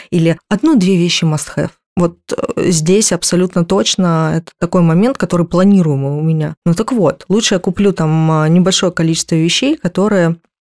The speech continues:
помогут мне разнообразить мой гардероб и сделать его, м, стильным, вкусным, работающим на мои интересы, чем я скуплю непонятно что и за большое количество денег. Но, но, но бывает, да,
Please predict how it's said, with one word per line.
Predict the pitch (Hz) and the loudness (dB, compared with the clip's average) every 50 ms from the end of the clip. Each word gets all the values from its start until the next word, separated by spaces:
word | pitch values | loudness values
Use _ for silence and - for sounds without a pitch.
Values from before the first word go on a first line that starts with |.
| - - | -8 -2
помогут | - 170 190 196 175 175 - | 0 2 2 2 2 0 0
мне | 175 175 | 0 0
разнообразить | 170 175 175 185 175 165 175 196 233 208 190 - | 0 0 2 2 2 2 0 0 0 -2 -2 -2
мой | 180 170 165 | -2 -2 -2
гардероб | 160 165 165 151 170 160 156 147 143 - 156 | -2 -4 -4 -2 -2 -2 -2 -2 -4 -4 -6
и | 160 | -8
сделать | 147 139 - 185 196 196 190 180 175 - - | -6 -4 -2 0 0 0 0 -2 -4 -6 -8
его, | 160 151 156 160 170 170 165 165 165 160 | -6 -4 -2 -2 0 0 0 0 0 -2
м, | 156 160 165 170 - 175 185 - _ - - - - - | -4 -6 -8 -10 -12 -12 -14 -18 _ -20 -20 -18 -14 -12
стильным, | - - - - - 190 202 208 196 170 165 165 - | -12 -12 -6 -4 -2 0 2 2 0 0 -2 -4 -8
вкусным, | _ - - 196 202 - - 175 160 156 165 | _ -6 -4 -4 -4 -2 -2 -2 -2 -2 -2
работающим | 170 165 160 160 170 170 170 180 - - 175 170 | -2 -2 -2 -2 -2 -2 -2 -4 -6 -4 -4 -4
на | 165 | -2
мои | 160 160 165 | -2 0 0
интересы, | 170 170 165 - 170 156 - - - - _ _ _ _ _ - | 0 0 -2 -2 -4 -4 -4 -6 -8 -14 _ _ _ _ _ -4
чем | - 190 175 170 | 0 0 2 2
я | 165 165 | 2 0
скуплю | - - - 170 - 196 208 208 214 196 | -2 -6 -8 -6 -2 0 2 2 2 2
непонятно | 175 160 151 165 165 165 165 160 156 - - 156 151 147 147 147 | 2 0 -2 -4 -4 -2 -2 -4 -4 -6 -6 -6 -6 -4 -6 -6
что | - - - 180 180 185 185 185 180 | -8 -6 -6 -4 -2 -2 0 0 0
и | 165 151 143 143 143 147 | 0 -2 -4 -6 -8 -6
за | 143 143 160 | -4 -2 -2
большое | 147 156 - - 165 165 | 0 -2 -2 -2 -4 -4
количество | - 147 139 143 139 - - - | -4 -4 -6 -6 -8 -8 -8 -6
денег. | 147 139 143 - - - - - _ _ _ | -6 -6 -6 -8 -10 -10 -12 -18 _ _ _
Но, | - 175 208 240 269 247 165 147 143 - | 2 4 4 4 4 2 0 -2 -4 -4
но, | - 165 175 170 - | -2 0 0 0 0
но | - 156 170 170 147 | 0 0 0 0 0
бывает, | 147 139 185 180 - 156 139 135 - - - | -2 -4 -6 -6 -6 -6 -8 -8 -12 -12 -10
да, | 139 139 147 156 | -10 -10 -10 -12